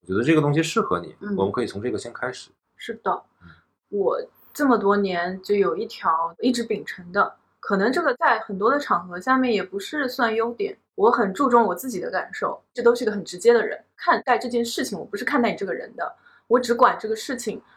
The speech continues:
Speaker 3: 我做得怎么样。至于你是谁，我根本不是非常的 care。在我第一份工作校招的那个单位的时候，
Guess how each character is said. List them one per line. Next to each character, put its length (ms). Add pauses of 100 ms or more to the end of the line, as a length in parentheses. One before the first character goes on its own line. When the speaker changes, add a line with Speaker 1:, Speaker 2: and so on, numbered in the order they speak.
(120)
Speaker 3:
我 100
做 160
得 80
怎 140
么 100
样。 220 (280)
至 160
于 60
你 160
是 220
谁， 320
我 120
根 120
本 100
不 100
是 140
非 140
常 120
的 100
care。 200 (180)
在 360
我 240
第 180
一 60
份 120
工 140
作 100
校 200
招 180
的 120
那 180
个 120
单 220
位 100
的 100
时 140
候， 320